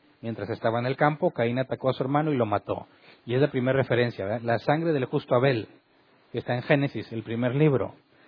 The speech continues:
hasta la de Zacarías. Vamos a Segunda de Crónicas, capítulo veinticuatro, versículo veintiuno al veintidós. Dice, "Pero ellos conspiraron contra Zacarías, hijo de Joiada, y por orden del rey lo mataron a pedradas en el atrio del templo del Señor.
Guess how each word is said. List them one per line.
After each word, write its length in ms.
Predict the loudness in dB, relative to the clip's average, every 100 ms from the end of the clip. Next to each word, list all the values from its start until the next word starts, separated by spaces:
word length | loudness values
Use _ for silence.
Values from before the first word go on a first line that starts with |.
| _ _
hasta 300 | 0 0 2
la 80 | 0
de 100 | 0
Zacarías. 680 | 0 0 4 4 2 0 -6
Vamos 260 | -4 -2 -2
a 60 |
Segunda 340 | -2 -2 0 0
de 120 | 2
Crónicas, 460 | 0 0 -2 -4 -4
capítulo 440 | -6 -4 0 0
veinticuatro, 720 | 0 -2 0 0 2 -2 -4 _ _ _ _ _ -6
versículo 480 | -6 -4 0 2
veintiuno 640 | 2 0 -2 -2 0 -2 -2
al 100 | -2
veintidós. 680 | -2 0 2 2 0 -16 -20 _ _ _ _ _ _ _ _ _ _ _ _ _ _ -8
Dice, 220 | -2 0
"Pero 240 | 2 2
ellos 200 | 2 0 -2
conspiraron 520 | -6 -2 0 0 0
contra 300 | -2 -2 -4
Zacarías, 720 | -4 -2 0 2 2 0 -4
hijo 240 | -8 -2
de 80 | -2
Joiada, 640 | 0 0 2 4 4 2 0
y 120 | -8
por 160 | -6 -4
orden 240 | -2 -2
del 120 | -2
rey 160 | 0 0
lo 120 | 0
mataron 360 | -2 -2 -2 -2
a 80 |
pedradas 460 | 0 0 2 0 0
en 80 | -2
el 80 | -2
atrio 240 | -2 -4
del 140 | -6
templo 260 | -6 -6 -4
del 120 | -4
Señor. 440 | -4 0 2 2